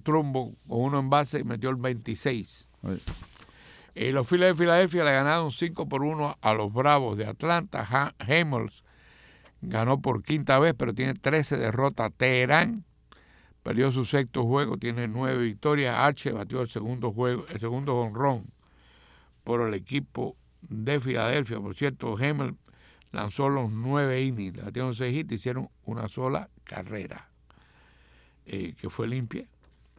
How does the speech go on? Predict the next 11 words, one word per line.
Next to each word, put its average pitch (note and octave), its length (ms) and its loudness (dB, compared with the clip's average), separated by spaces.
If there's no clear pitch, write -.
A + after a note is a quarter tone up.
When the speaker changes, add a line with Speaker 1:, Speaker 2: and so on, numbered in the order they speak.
Speaker 1:
Ponchó G2+ 360 -4
a C3+ 60 -2
nueve, C3 440 -4
tres B2 240 -4
sesenta G2+ 460 -8
y F2 80 -8
cinco A#2 420 -10
tiene. - 320 -12
Así - 180 -14
que G#2 80 -8
pichó. G2+ 260 -8